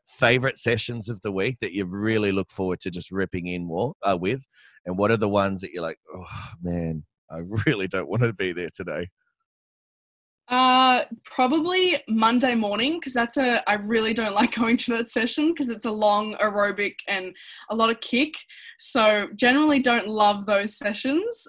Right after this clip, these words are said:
Speaker 1: Mm.
Speaker 2: Um, a-, but a lot of the speed sessions, so, like, short, fast, speed is really good for me. I really love those sessions. And even if they're a little bit harder,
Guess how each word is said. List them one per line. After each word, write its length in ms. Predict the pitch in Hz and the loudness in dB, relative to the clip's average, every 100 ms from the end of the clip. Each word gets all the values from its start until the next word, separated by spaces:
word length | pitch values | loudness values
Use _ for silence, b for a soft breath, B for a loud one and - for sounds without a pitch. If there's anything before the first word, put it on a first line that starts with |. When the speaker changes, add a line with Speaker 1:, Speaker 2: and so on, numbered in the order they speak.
| - | 0
Speaker 1:
Mm. 40 | |
Speaker 2:
Um, 500 | 214 208 202 196 190 - _ _ - | 4 6 4 0 -10 -14 _ _ -6
a-, 120 | 180 - - | -4 -4 2
but 260 | 226 214 - _ _ - | 4 4 0 _ _ -6
a 40 | 226 | 2
lot 160 | 240 | 4
of 120 | 262 277 | 4 2
the 80 | |
speed 440 | 294 - 226 214 208 | 0 0 2 0 -2
sessions, 640 | - 208 196 - 180 190 | -4 -2 -2 -6 -12 -8
so, 80 | 202 | -2
like, 200 | 202 185 | -2 -2
short, 420 | - 220 214 - | -2 0 0 0
fast, 400 | - 208 202 - | 4 4 4 -2
speed 460 | - 196 196 190 208 _ _ _ _ - | -4 -2 -2 -6 -12 _ _ _ _ -6
is 640 | 202 190 185 - - - _ _ 196 | -4 -4 -4 -2 -2 -4 _ _ -2
really 220 | 220 214 | 0 0
good 160 | 208 | -4
for 100 | - | -4
me. 140 | 226 247 | -2 2
I 100 | 196 | 0
really 320 | 180 196 196 | -2 -6 -6
love 420 | 196 190 180 180 - | -4 -2 0 0 -4
those 200 | 185 - | -6 -4
sessions. 720 | 190 - 269 370 415 - - | -6 -4 -4 -4 -8 -14 -4
And 440 | 220 214 202 196 185 _ _ - | 2 2 2 -2 -12 _ _ 0
even 240 | 247 285 | 2 4
if 160 | 339 330 | 2 0
they're 140 | 330 | 2
a 60 | 302 | 2
little 180 | 254 240 | 2 -2
bit 120 | 214 | -4
harder, 580 | - 214 190 175 196 | 0 2 4 4 2